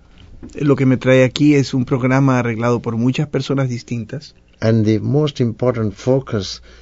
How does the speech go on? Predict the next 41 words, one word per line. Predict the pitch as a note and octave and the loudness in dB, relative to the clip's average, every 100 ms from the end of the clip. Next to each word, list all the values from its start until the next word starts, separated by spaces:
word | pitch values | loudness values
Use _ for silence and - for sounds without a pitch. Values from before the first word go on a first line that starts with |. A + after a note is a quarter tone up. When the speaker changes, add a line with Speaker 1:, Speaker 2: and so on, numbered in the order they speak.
| - - | -12 0
Speaker 2:
is | G#2+ G2+ - - - - | 0 0 -10 -20 -20 0
revival | G#2+ G#2 B2+ B2+ A#2 G#2 | 2 4 4 4 2 0
of | G2 - | -2 -2
human | A#2+ A2 G#2 | 0 2 0
values, | G2+ F#2+ F2+ G#2 C3+ - - - | 0 0 0 -2 -4 -12 -20 -4
Speaker 1:
Y | - | 0
el, | A2 G#2 - | 2 2 2
el | B2+ A#2+ | 0 2
punto | D#3 D#3+ C#3+ C#3 | 2 4 2 2
principal | D#3 C#3+ C#3+ B2+ D3+ C#3+ | 2 2 0 0 0 2
es | B2+ C3 - | 2 0 -4
el | B2+ A#2 | -4 -2
revi-, | B2 A#2+ A#2+ - | 0 0 0 0
la, | B2 B2 A2 | 0 0 0
la | B2 A#2+ | 0 0
revitalización | C3 C3 C3 C3 C3 B2+ - D3+ D3+ | 0 0 0 0 0 -2 -2 0 2
de | |
los | B2 A#2+ | 0 0
valores | A2+ A#2+ B2 C3 | -2 0 -2 -2
humanos, | B2 B2 C#3 F3+ - - - | 0 0 -2 -6 -16 -20 -2
Speaker 2:
which | A#2+ A#2+ | -2 0
is | B2 A2 | -2 -2
the | A#2+ | 0
only | A#2 D3 D3 | 2 4 4
solution | - A#2+ A2 A#2 - G2 F#2+ F#2+ | 4 2 2 0 -2 -2 -2 -4
for | - G#2 | -6 -4
the | G2+ | -4
problems | - A2+ G#2+ G#2+ G2 | -2 -2 0 -2 -2
of | F#2 | -4
the | F2 | -2
world. | E2 D#2 A2 B2 - - | -2 -4 -6 -8 -16 -4
Speaker 1:
que | D3 | 0
es | C3 | 2
la | B2 | 2
única | C#3+ E3+ D#3+ D3 | 4 2 2 0
solución | D3+ C3 - C#3 B2+ | 0 -2 0 0 0
a | |
los | A#2+ B2 | -2 -4
problemas | A2+ A#2 A#2+ A#2 | -4 -2 -2 -2
del | A#2 A2+ | -4 -2
mundo. | A#2 A#2 B2+ | -2 -2 -4